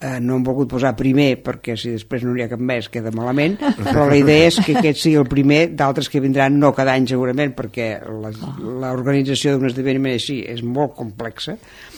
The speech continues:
Speaker 2: Clar.
Speaker 1: i, eh, i a vegades, doncs, no tenim potser la, la, la massa crítica o la capacitat per, per fer-ho com voldríem,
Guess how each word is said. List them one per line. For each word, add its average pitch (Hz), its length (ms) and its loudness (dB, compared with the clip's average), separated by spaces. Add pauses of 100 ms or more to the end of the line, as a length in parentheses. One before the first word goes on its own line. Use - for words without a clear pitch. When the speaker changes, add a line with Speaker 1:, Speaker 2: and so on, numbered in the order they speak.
(120)
Speaker 2:
Clar. 80 160 -10 (400)
Speaker 1:
i, 151 320 4
eh, 120 340 2
i 120 80 -2
a 120 40 -4
vegades, 123 300 -2
doncs, 123 140 -2
no 127 160 2
tenim 127 260 0
potser 123 300 -6
la, 113 240 -2 (320)
la, 123 160 -6
la 123 140 -6
massa 139 260 -2
crítica 139 400 -2
o 131 40 2
la 127 100 -2
capacitat 135 580 -4
per, 117 400 -4
per 123 160 -6
fer-ho 131 180 -4
com 127 200 -2
voldríem, 131 600 -2